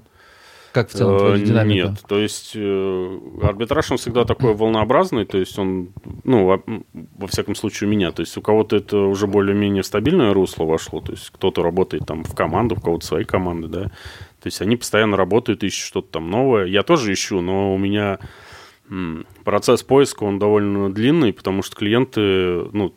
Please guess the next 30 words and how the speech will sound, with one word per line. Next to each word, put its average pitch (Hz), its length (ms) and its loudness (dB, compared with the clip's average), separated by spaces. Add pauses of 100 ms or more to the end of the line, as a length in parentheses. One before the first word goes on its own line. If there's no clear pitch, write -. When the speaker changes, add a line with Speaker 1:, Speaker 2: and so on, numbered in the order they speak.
Speaker 2:
серьёзные, 85 760 0
и 90 640 -4 (280)
Speaker 1:
Мгм. 123 240 0
Speaker 2:
так 107 160 -4
получается, 123 500 0
что 101 520 -2 (380)
либо 113 240 4
этих - 160 -4
клиентов 113 480 0
уже 101 220 2
на, 92 640 2
на 98 280 -2
это, 98 220 -4
в 92 260 -4
этой 104 200 2
нише 107 340 2
арбитража 92 560 0
уже 90 400 -2
много 95 300 0
раз 92 220 0
обманули, 107 520 0 (460)
и 101 60 -4
они 104 160 2
боятся 101 420 2
этого 90 240 -2
рынка 87 300 -4
как 85 200 -4
огня. 87 380 -4 (840)
Вот. 95 560 -2
Либо, 110 1600 0